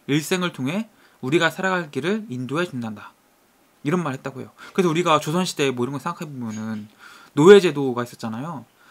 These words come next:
그 노예, 그 노예에 보면 노예, 낙인을 찍죠. 노예라는 표식을. 그러니까 그 낙인이 그 엄청난 효과를 발휘하는 거예요. 내가 뭔가, 뭔가 꿈을 꿀 때마다 그 낙인을 보면서 "아, 난 노예였지.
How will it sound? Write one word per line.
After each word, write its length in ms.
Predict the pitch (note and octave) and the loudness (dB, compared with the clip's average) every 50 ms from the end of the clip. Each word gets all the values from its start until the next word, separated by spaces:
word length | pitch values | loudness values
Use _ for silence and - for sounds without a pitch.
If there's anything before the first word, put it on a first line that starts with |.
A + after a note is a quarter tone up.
| - - _ | -20 -20 _
그 80 | - C#3 | -6 -4
노예, 460 | C#3+ D#3 F3+ F3+ F3+ E3 C#3 A#2+ A#2+ - - | 2 4 4 4 4 2 0 -2 -6 -12 -16
그 420 | - - C3+ C3 B2+ A#2+ A#2+ A#2 - _ _ _ | -8 -6 -4 -4 -4 -6 -8 -12 -16 _ _ _
노예에 440 | - C#3+ E3 E3+ F3 E3+ E3 D#3 D3 | -4 -2 0 0 0 -2 -2 -4 -6
보면 200 | D3 C3 C3 C3 | -6 -8 -6 -2
노예, 280 | B2 C3 D#3+ D#3 A2+ - - - | 0 0 0 0 0 -2 -2 -2
낙인을 340 | B2 C#3 D3 G3+ F#3+ F3+ | -2 4 6 4 4 4
찍죠. 400 | D3+ C#3 A#2+ - - F#3+ C#3 A2+ - _ _ _ | 0 -6 -8 -6 -6 -6 -6 -8 -12 _ _ _
노예라는 400 | _ C3+ C#3+ D#3+ D3+ C#3 B2+ A#2 | _ 0 0 0 0 -2 -2 -4
표식을. 400 | A2+ - G3+ - - D3 A#2+ A2 - _ _ - - - - - - | -4 -6 -6 -6 -6 -8 -10 -12 -12 _ _ -20 -20 -20 -20 -20 -6
그러니까 100 | - F3+ F3 | -6 -4 2
그 180 | - G3 - | 2 4 4
낙인이 540 | D3 C#3 D3+ F3 F#3+ G3 A3+ A3 D3 A2 - - _ _ _ _ _ - - - - _ | 4 2 2 -2 0 2 2 2 0 -2 -6 -10 _ _ _ _ _ -20 -20 -20 -20 _
그 120 | - D#3+ D3 | -2 0 0
엄청난 440 | D#3 F3 F#3+ A#3 A#3 A#3 G#3+ G3 | 0 2 2 2 4 4 4 2
효과를 400 | F3+ A#3 B3 - B3+ G#3+ F3+ D#3 - _ _ _ | 0 -2 -2 0 2 2 2 0 -4 _ _ _
발휘하는 320 | - - C3+ C#3+ D#3 E3 | -8 -6 -6 -6 -6 -8
거예요. 220 | C#3+ A#2+ A2+ A2 A2 _ _ - - - - _ _ _ | -8 -8 -10 -10 -12 _ _ -20 -20 -20 -20 _ _ _
내가 500 | _ D3 F3 F3 G3 F#3+ F#3 F#3 F3+ E3+ | _ -4 2 4 6 6 6 4 2 0
뭔가, 520 | C#3 C3+ C#3 D3+ D3+ D#3 D3+ C#3+ C3+ B2 B2 _ _ _ _ _ _ _ _ _ _ _ _ _ _ _ _ _ _ _ _ _ _ _ | -2 -4 -6 -4 -2 -2 -2 -2 -2 -6 -10 _ _ _ _ _ _ _ _ _ _ _ _ _ _ _ _ _ _ _ _ _ _ _
뭔가 320 | C3+ C3 C#3 D3 D3 C#3+ C3+ | -10 -8 -6 -2 -2 -2 -2
꿈을 220 | - A3+ A3+ A3+ G#3 | -2 0 0 0 0
꿀 180 | G#3+ G#3+ G#3 G#3+ | 0 -4 -2 -2
때마다 360 | G#3+ F#3 D3 C3+ D#3+ F3+ F#3 | -2 -2 -2 -4 -6 -6 -4
그 100 | - - | -4 2
낙인을 420 | B2+ B2+ C3 C3 D#3+ F3+ F3 E3+ C#3 | 4 4 4 4 0 -2 -4 -4 -4
보면서 340 | C3 B2+ B2+ A#2+ C#3+ C3+ | -6 -8 -8 -6 -8 -4
"아, 120 | - B2 B2+ | -2 -2 -2
난 180 | B2 B2+ B2 A2+ | -2 -2 -4 -2
노예였지. 640 | B2 B2 C3+ C#3 C3+ A#2 - - - C3+ B2 G#2+ | -2 0 0 0 0 -2 -6 -8 -10 -8 -8 -10